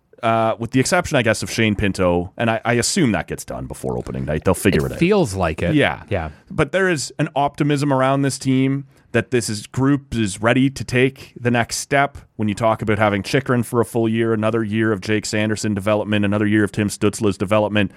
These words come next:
Speaker 1: the pieces who have already established themselves, you know, your Brady's, and if Josh Norris stays healthy, all these sorts of things, it does look like this team is ready to take a step. Then you add on the, the new ownership
Speaker 2: Mm-hmm.
Speaker 1: who knocked it out of the park on
Speaker 2: Oh, yeah.
Speaker 1: Friday with that press conference.
Speaker 2: Yep.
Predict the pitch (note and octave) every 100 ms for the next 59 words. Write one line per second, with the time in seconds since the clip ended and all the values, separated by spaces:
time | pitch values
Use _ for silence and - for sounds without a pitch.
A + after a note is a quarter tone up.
0 | - _ - - B2 A2 G2+ G#2+ G#2+ G2+
1 | G#2+ G#2 - G2 F#2+ G2 - G2 F#2+ G2+
2 | F#2 F#2 F2+ - - A#2+ F2+ F2 F2 F#2
3 | F#2 F#2+ F2 D#2+ - - G2 F#2+ A2+ A2
4 | - G2+ G2+ F#2+ - G2 F#2+ F2+ F2 G#2
5 | B2 C3 C3+ C3+ A#2 G#2+ D#3+ C#3+ A#2 -
6 | - - _ - - C3 C3+ C#3+ C#3 B2
7 | D3+ C#3 A#2 G#2 - - B2 - A#2+ A2
8 | G2+ G2+ F#2 - F#2+ F2+ - F2 - F#2+
9 | A2+ A#2+ A2+ A2 A2+ A2 A2+ A#2 C3+ _
10 | _ _ G2+ F#2 F2 G2+ A#2+ C3 B2+ C3
11 | A2+ B2 B2+ - _ - G2 B2 A#2 G#2+
12 | G#2 A#2+ B2 B2+ A#2+ - A2 G2 F2+ -
13 | A2+ A#2+ A2+ G2 F2 A2 A2+ A#2 A#2 G#2+
14 | G#2 F#2+ - A2+ - A#2+ A2+ - A2+ A#2+
15 | -